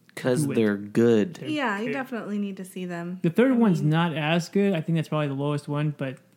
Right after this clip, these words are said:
Speaker 3: Isn't
Speaker 2: two
Speaker 3: that
Speaker 2: and,
Speaker 3: how it
Speaker 2: two
Speaker 3: always
Speaker 2: and
Speaker 3: is,
Speaker 2: four,
Speaker 3: though?
Speaker 2: yeah.
Speaker 3: Usually by the third, fourth movies, they're just doing it for the, the money.
Speaker 1: For the, for the, for the
Speaker 3: Dollar
Speaker 1: Guala Guala.
Speaker 3: bills.
Speaker 2: Well, the fourth
Speaker 3: Yeah.
Speaker 2: one was really good, and they came, everyone came back after, like, a,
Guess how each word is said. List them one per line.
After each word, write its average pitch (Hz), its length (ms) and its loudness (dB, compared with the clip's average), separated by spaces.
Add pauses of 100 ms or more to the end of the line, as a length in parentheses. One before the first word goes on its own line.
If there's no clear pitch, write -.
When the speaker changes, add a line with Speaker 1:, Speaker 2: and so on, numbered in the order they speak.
(140)
Speaker 3:
Isn't 269 160 2
Speaker 2:
two 226 60 6
Speaker 3:
that 190 80 4
Speaker 2:
and, 165 80 2
Speaker 3:
how 240 120 -2
it 226 40 -4
Speaker 2:
two 220 60 -6 (140)
Speaker 3:
always 240 60 6
Speaker 2:
and 180 140 4
Speaker 3:
is, 190 60 -2
Speaker 2:
four, 156 260 2
Speaker 3:
though? 139 60 -2
Speaker 2:
yeah. 135 220 -6 (1300)
Speaker 3:
Usually 269 340 -6
by 226 160 -2
the 220 120 -6
third, 208 400 -6
fourth 214 360 -6
movies, 208 500 -6
they're 196 140 -8
just 196 200 -12
doing 196 160 -10
it - 140 -14
for 190 100 -14
the, 180 320 -10 (480)
the 214 80 -6
money. 170 520 -4
Speaker 1:
For - 160 -6
the, 117 300 0
for - 160 -6
the, 117 180 0 (180)
for - 160 -4
the 113 80 2
Speaker 3:
Dollar 104 320 2
Speaker 1:
Guala - 60 -2
Guala. 101 200 2 (120)
Speaker 3:
bills. - 80 -10
Speaker 2:
Well, 202 100 4
the 180 100 2
fourth 285 240 -2
Speaker 3:
Yeah. 262 60 -2
Speaker 2:
one 202 80 4
was 165 160 2
really 196 200 2
good, 151 180 -2
and 147 80 -4
they 165 80 0
came, 170 320 0
everyone 185 320 2
came 160 240 0
back 156 280 -2
after, 147 200 -6
like, 139 160 -6
a, 139 180 -6